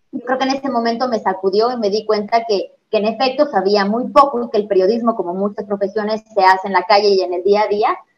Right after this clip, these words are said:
pero sobre todo que yo tenía que, que, que abrir muy bien los ojos, este, eh, los oídos, te-, que tenía que agudizar mis sentidos para poderme realmente sumergir en el mundo del periodismo. Ahora,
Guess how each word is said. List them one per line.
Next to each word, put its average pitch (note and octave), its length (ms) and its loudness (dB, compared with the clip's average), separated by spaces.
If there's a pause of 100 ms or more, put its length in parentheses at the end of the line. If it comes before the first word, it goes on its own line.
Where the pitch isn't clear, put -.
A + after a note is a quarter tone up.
(180)
pero B3+ 140 4
sobre A#3+ 240 2
todo B3 260 2
que A3+ 100 -4
yo G#3+ 140 2
tenía A3+ 420 -2
que, G3+ 220 0
que, E3+ 120 -10
que G3 120 -4
abrir G3 300 0
muy A3+ 120 -2
bien A#3 180 2
los G#3 220 -2
ojos, C4 480 2
este, F#3 540 -4 (340)
eh, G3 300 0
los G3+ 240 2
oídos, B3 520 2
te-, G3+ 320 2
que G3 140 2
tenía G#3+ 260 0
que A#3 80 0
agudizar A3 380 0
mis B3 120 -6
sentidos A3+ 360 -2
para G3 240 2
poderme G#3+ 340 2
realmente A3 720 0
sumergir G#3 480 0
en B3 100 2
el F#3+ 120 0
mundo F3+ 240 -2
del G3+ 100 0
periodismo. C#4 460 4 (260)
Ahora, B3 260 6